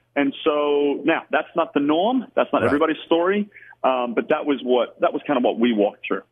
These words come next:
Speaker 2: Right. Talk to me about some of those family memories, if you don't mind, just sharing, like,
Speaker 1: Yeah.
Speaker 2: what did that look like for you guys?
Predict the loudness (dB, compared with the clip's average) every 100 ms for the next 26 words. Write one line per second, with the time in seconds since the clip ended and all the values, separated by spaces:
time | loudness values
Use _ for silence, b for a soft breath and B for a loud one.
0 | _ -12 -4 -2 -2 -6 -4 -4 -4 -4
1 | -4 -4 -4 -4 0 -2 -4 -4 -2 0
2 | 0 0 -2 -6 -4 -4 -2 -2 -2 -2
3 | -2 -4 -4 -6 -2 0 0 0 -2 0
4 | -2 -4 -6 -8 -8 -2 0 0 -2 -4
5 | -4 -2 -2 0 -2 0 0 -2 -4 -4
6 | -4 -6 -8 -6 -6 -6 -8 -14